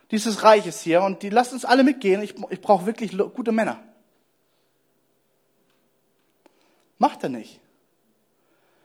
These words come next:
Er geht zurück zu den Leuten, die in Not und Bedrängnis leben, die keine Hoffnung mehr gra-, mehr gerade mehr haben. Zu denen geht er zurück und sagt, „Hey Leute,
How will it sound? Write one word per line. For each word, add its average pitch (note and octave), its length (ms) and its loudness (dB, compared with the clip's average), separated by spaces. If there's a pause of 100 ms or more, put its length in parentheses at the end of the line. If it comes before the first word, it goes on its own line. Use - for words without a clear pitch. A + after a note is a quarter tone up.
(560)
Er E3 80 -2
geht A#3+ 260 -6
zurück G3 460 -4
zu G#3+ 80 -4
den G3 140 0
Leuten, A3 380 6
die A3 120 -6
in F3+ 140 0
Not G#3+ 200 4
und A#3 120 -4
Bedrängnis G3+ 500 0
leben, B2+ 400 -10 (1400)
die F3+ 60 -8
keine C4 320 8
Hoffnung C4+ 280 6
mehr A3+ 80 0
gra-, A3+ 200 6
mehr G3+ 120 -4
gerade A3+ 240 4
mehr G#3+ 180 0
haben. F#3+ 380 2 (720)
Zu E3+ 100 -14
denen C#4+ 300 2
geht D#4+ 160 -4
er D#4 100 -6
zurück B3 300 0
und A3 80 -8
sagt, A3 180 2
„Hey G#3+ 100 2
Leute, G#3+ 440 0